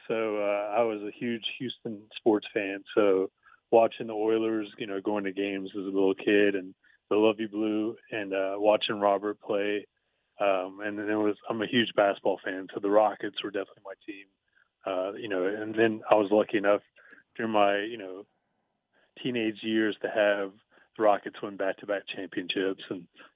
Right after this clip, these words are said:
and obviously the Astros were probably my, the, the team I rooted for the earliest in my life, like, going to games as a five-year-old and watching, um, actually Jose Cruz, who's being inducted, was one of my favorite players,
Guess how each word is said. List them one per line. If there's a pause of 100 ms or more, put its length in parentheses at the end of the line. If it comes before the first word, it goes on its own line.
and
obviously
the
Astros
were (480)
probably
my,
the, (100)
the
team
I
rooted
for
the
earliest
in
my
life, (120)
like,
going
to
games
as
a (500)
five-year-old
and (500)
watching, (320)
um,
actually
Jose
Cruz,
who's
being
inducted, (500)
was
one
of
my
favorite
players,